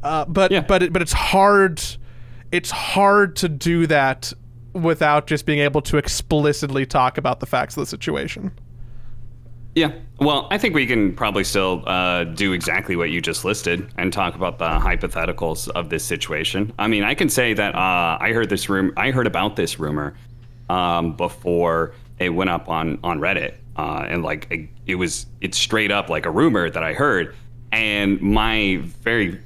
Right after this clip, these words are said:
Speaker 2: gut reaction was like, "Is this real? Why the fuck would they be going to Oslo, Norway?"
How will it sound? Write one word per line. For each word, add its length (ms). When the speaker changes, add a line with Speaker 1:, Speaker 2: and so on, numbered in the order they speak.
Speaker 2:
gut 220
reaction 480
was 160
like, 260
"Is 60
this 140
real? 420
Why 100
the 100
fuck 440
would 100
they 100
be 120
going 240
to 100
Oslo, 420
Norway?" 480